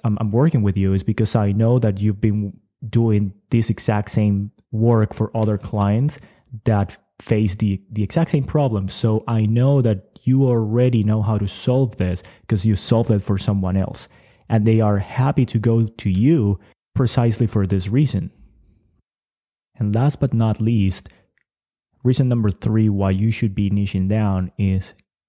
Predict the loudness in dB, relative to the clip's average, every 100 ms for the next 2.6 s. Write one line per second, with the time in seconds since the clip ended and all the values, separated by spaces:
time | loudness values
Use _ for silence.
0 | -16 -2 0 2 0 0 0 0 -4 -4
1 | -2 -2 -2 -4 -4 -4 -4 -2 0 0
2 | -4 -6 -2 0 0 -4